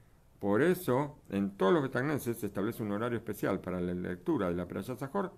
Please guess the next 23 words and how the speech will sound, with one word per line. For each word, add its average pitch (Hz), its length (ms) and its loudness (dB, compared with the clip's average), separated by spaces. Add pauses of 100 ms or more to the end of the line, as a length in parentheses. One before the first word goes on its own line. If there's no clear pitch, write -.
(120)
exclusiva 135 500 -4
para 123 160 -4
mujeres, 120 400 -4 (340)
para 101 220 -2
que 107 60 -8
todas 117 160 -2
las 107 80 -4
mujeres 104 260 -6
puedan 104 240 -4
ir 110 100 -2
y 92 40 -2
escuchar 110 440 -2 (320)
y 101 100 -6
cumplir 107 420 -2
con 98 160 -2
este 98 180 -4
precepto. - 480 -8 (1700)
En 123 380 4
el 127 100 2
Minhat 139 440 0 (120)
Hinuch 156 300 4 (420)
dice 117 260 0
así, 87 260 -4